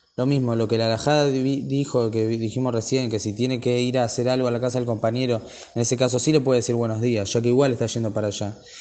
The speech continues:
La halajá y los poskim traen específicamente que estamos hablando que tiene que ir a hacer algo, tiene que ir a ver algo, que no es una ocupación, pero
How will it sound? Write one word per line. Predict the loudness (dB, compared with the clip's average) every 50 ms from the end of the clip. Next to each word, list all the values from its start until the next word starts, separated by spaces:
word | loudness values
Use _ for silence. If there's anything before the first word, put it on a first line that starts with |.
| -20 -20 -20 _ -6
La | -2 0 0
halajá | 2 0 0 0 2 4 4 6 6
y | 4
los | 2 0
poskim | -2 -2 -4 -2 -2 0 0 0 2 0 -2 -6 -10 -14 -18 -6 -2
traen | 2 2 4 4 2 0
específicamente | 0 0 0 0 2 0 0 0 2 2 2 0 0 0 -2 -2 -2 -2
que | -2
estamos | -2 -2 -2 -2 0 0 0
hablando | 0 2 2 2 2 2 0 0 0 -2 -4 -8 -16 -20 _ _ _ _ _ _ _ _ _ _
que | 2 4 4 4 4 2 -2 -6 -10 -16 -20 -20 -20 _ _ _ -20 -20 -20 -20 _ _
tiene | 2 2 4 4
que | 4
ir | 4 4
a | 2
hacer | 2 2 2 4 4
algo, | 4 4 4 4 4 4 4 2 2
tiene | 0 0 2 2
que | 2
ir | 2 4
a | 6
ver | 6 8 8 6 6
algo, | 4 4 2 2 2 2 0 -2 -4 -8 -16 -20 -20 -6 -4
que | 0 2
no | 2 2
es | 2 2 2
una | 2 2 2 2 2 0
ocupación, | 0 2 0 0 2 2 0 -2 -2 -4 -4 -2 -2 -2
pero | -4 -4 -4 -6 -10